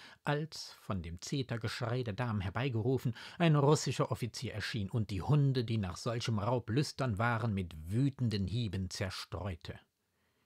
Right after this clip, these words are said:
Der Marquis schien er ein Engel des Himmels zu sein. Er stieß noch dem letzten viehischen Mordknecht, der ihren schlanken Leib umfasst hielt,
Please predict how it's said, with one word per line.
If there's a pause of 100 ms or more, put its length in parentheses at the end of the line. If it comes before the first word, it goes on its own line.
(160)
Der
Marquis
schien
er
ein (120)
Engel
des
Himmels
zu
sein. (200)
Er
stieß
noch
dem
letzten
viehischen
Mordknecht,
der
ihren
schlanken
Leib
umfasst
hielt,